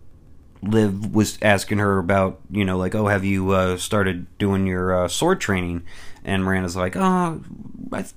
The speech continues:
kinda thought that there was just this, you know, the stunt people were just gonna handle that stuff." And Liv's like, "Oh, no, you gotta, you gotta,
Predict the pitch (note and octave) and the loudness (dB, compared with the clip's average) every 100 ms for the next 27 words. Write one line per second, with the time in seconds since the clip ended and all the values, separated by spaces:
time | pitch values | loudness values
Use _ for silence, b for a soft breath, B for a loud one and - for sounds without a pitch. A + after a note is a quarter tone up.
0 | - A#3 C#4 G#3 F#3+ E3+ D3 D3+ D3 D#3+ | -4 -2 -2 -4 -4 -4 -2 -2 -2 -4
1 | - B2+ B2+ C3 C3+ A2+ - E3 G3 - | -2 0 0 2 2 2 -4 -6 -4 -4
2 | F#2 F#2+ F#2 F#2 - G2 F#2 - A#2+ G2 | -4 -2 -2 -4 -2 -2 -2 -2 0 0
3 | F2+ G2+ - G2+ G2 - G2 F#2 F#2 E2+ | 0 -4 -6 -6 -6 -4 -4 -2 -4 -4
4 | G#2 G#2+ G2 G2 D#3 D3 B2 D3 D3 A2 | -2 0 0 -2 2 4 6 6 4 2
5 | B B B B B - A#2 B2+ A#2+ A2 | B B B B B -2 4 6 6 6
6 | B2 B2+ C3 A2 G2 | 6 6 6 6 2